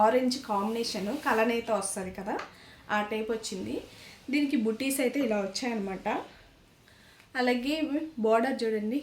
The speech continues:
ఎంత డిఫరెంట్‌గా ఉందో, బోర్డర్ చూసే తీసుకున్నా నేనైతే శారీ. బోర్డర్ అయితే చాలా డిఫరెంట్‌గా వచ్చింది. దీనికి సేమ్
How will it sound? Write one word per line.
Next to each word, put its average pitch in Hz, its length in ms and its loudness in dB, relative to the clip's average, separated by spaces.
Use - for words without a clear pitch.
ఎంత 208 140 -2
డిఫరెంట్‌గా 220 560 -2
ఉందో, 214 200 -4
బోర్డర్ 214 480 6
చూసే 247 320 0
తీసుకున్నా 214 480 -4
నేనైతే 190 320 -4
శారీ. 196 300 -2
బోర్డర్ 202 340 2
అయితే 240 140 -4
చాలా 202 160 0
డిఫరెంట్‌గా 220 580 -2
వచ్చింది. 185 380 -6
దీనికి 302 360 0
సేమ్ 277 160 4